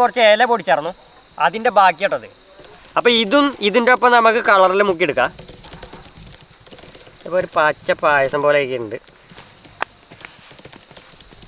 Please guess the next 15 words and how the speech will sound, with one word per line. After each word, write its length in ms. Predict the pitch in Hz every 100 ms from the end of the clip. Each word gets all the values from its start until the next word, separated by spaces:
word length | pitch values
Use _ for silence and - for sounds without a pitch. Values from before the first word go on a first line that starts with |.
| - - - -
അപ്പൊ 100 | 196
എന്തായാലും 280 | 247 277 302
നമ്മുടെ 180 | 320 330 330
പഞ്ഞൊക്കെ 440 | 294 277 285 302 302
ഉണങ്ങാൻ 260 | 285 285 302
കുറച്ച് 220 | 285 240 285
ടൈം 200 | 262 247 262
എടുക്കും 200 | 240 196
ട്ടോ. 80 | 185 233 - - - - - - -
ആ 40 | 269
ഒരു 100 | 269 233
ഗ്യാപ്പിൽ 340 | 247 240 247 277
നമ്മൾ 180 | 262 220 254 - - - - - -
ട്രീ 120 | - 233 254
ഹൗസിലേക്ക് 380 | 262 254 247